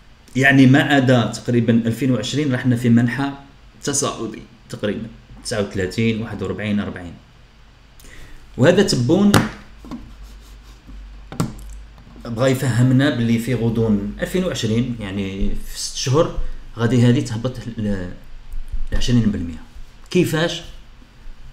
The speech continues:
قال لك الشهداء، هذاك هو التحدي اللي داروا، حتى حنا نديروا هذا التحدي. ما كان خطة عمل، ما كان استراتيجية، ما ك-، والله كان حتى كنت خطة عمل كما قلتها في بداية الفيديو، والله كان ما يكونش فيه تغيير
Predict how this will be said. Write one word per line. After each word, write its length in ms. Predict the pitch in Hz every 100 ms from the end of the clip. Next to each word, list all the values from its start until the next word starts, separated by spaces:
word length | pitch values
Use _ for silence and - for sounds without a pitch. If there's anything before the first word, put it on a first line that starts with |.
| 110
قال 100 | 113
لك 80 |
الشهداء، 760 | 117 - 120 113 110 113 113 101
هذاك 180 | 107 -
هو 120 | 107
التحدي 460 | 104 113 101 92
اللي 120 | 101 98
داروا، 260 | 98 101
حتى 160 | - -
حنا 160 | 104
نديروا 240 | 98 95 87
هذا 80 | 90
التحدي. 480 | - - - - - - - - - - - - - - - - - - - - _ _ - - - - 113
ما 180 | 117
كان 180 | 147 147
خطة 380 | - 113 139 127
عمل، 280 | 127 107 82 - - - - - - - - - -
ما 300 | 110 107 123
كان 200 | 147 143
استراتيجية، 960 | - - 143 135 139 131 120 120 101 85 - - - - - -
ما 120 | 131
ك-، 160 | 131 - 127
والله 480 | 131 147 127 117
كان 160 | 113 123
حتى 240 | 123 117
كنت 200 | 135 135
خطة 360 | 131 135 117 110
عمل 240 | 101 90 90
كما 200 | 113 120
قلتها 300 | 123 120 113
في 80 | 110
بداية 340 | 110 117 113
الفيديو، 440 | 107 120 110 104 98
والله 320 | 117 117 107
كان 140 | 104 113
ما 80 |
يكونش 200 | 107 107
فيه 160 | - 104
تغيير 440 | 107 104 107 95